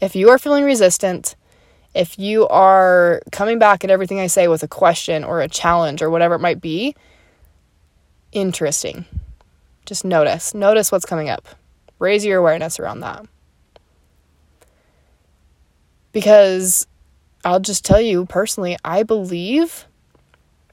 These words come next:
I do. I, I used to, I used to challenge this, but I do believe that the universe is conspiring for my success.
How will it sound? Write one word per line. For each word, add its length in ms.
I 120
do. 320
I, 240
I 140
used 240
to, 100
I 40
used 220
to 60
challenge 440
this, 380
but 120
I 120
do 240
believe 420
that 160
the 80
universe 580
is 120
conspiring 800
for 120
my 160
success. 640